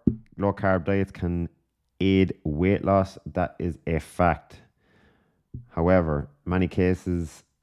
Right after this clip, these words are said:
this happens even without conscious calorie restriction. All right, that's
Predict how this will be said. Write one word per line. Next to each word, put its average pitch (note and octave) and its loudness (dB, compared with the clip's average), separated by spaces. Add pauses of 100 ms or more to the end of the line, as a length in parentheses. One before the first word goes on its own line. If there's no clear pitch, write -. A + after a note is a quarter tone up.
this E2+ -8
happens E2 -2 (140)
even F#2 0
without E2 0
conscious E2 -6
calorie E2 -4
restriction. D2 -8 (320)
All D#2 -4
right, F2+ 0
that's - -10